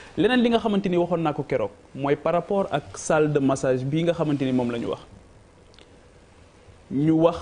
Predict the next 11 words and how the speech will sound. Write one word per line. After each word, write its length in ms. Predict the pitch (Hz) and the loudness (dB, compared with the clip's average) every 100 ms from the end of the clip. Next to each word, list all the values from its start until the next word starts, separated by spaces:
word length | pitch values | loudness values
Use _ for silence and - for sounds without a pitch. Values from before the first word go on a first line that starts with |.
| - | -4
par 120 | 147 | 0
rapport 360 | 151 151 151 147 | 0 0 0 0
ak, 140 | - 139 - - - - - _ | -2 -6 -12 -20 -20 -20 -20 _
euh, 520 | 147 143 135 127 123 - | 0 2 2 2 0 0
légalité 540 | 139 156 156 143 139 143 | 2 2 4 2 0 0
am 120 | 139 - | -2 -2
ou 80 | 143 | -4
pas. 320 | - 113 - - - - - - - - - - - | -2 -6 -6 -18 -20 -20 -20 -20 -20 -20 -20 -20 -16
Ma 220 | - 127 139 | -6 -2 2
ne 100 | 151 | 2
leen 260 | 143 175 | 2 0